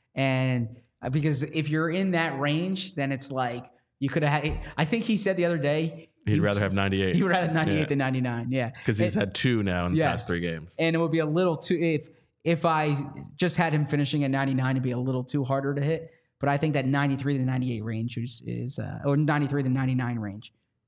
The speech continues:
Speaker 1: is a fun one.
Speaker 2: Uh, I'll take Swift. I'll
Speaker 1: Okay.
Speaker 2: take, it's too p-, too specific for
Speaker 1: Okay.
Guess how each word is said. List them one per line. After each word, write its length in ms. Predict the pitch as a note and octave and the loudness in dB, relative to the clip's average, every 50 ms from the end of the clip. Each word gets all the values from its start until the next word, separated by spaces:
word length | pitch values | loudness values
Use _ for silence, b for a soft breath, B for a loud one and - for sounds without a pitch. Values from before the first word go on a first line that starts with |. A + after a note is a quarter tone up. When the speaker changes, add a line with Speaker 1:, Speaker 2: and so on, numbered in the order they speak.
| _ _ _ _ _ _ | _ _ _ _ _ _
Speaker 1:
is 140 | B2 B2 - | -8 -6 -6
a 40 | A#2 | -4
fun 220 | - B2 A#2 G2+ | -4 -4 -4 -4
one. 160 | G2 F#2 A2+ - - | -6 -8 -2 2 2
Speaker 2:
Uh, 400 | G#2+ G#2 G#2 G#2 G#2 G#2 G#2 - | 4 4 4 2 2 2 2 2
I'll 120 | A#2 E3 F3+ | 2 0 0
take 220 | - G#3+ F#3+ - | 0 -2 -2 -2
Swift. 520 | - - F3 F3 B2 F#2 - - - - A#2 | -2 -2 0 0 0 0 -2 -8 -8 -4 0
I'll 60 | G#2 A2 | 0 0
Speaker 1:
Okay. 220 | A2+ - B2+ A#2 G#2+ | 2 2 0 0 0
Speaker 2:
take, 140 | G2 - A2 | 0 -2 -2
it's 180 | A2+ G#2+ - - | -2 -2 -2 -2
too 180 | - - D#3 | 0 0 0
p-, 140 | - - B2+ - - - | 0 -2 -4 -4 -2 -2
too 160 | - F#3 E3+ | 0 0 0
specific 560 | - - D#3 C3+ - C3+ A2+ F#2 F#2+ F#2 - | 0 -2 -2 -2 0 -2 0 0 -2 -4 -2
for 280 | - G2 F#2+ F#2 F#2 F2 | -2 0 0 0 0 -2
Speaker 1:
Okay. 100 | - | -2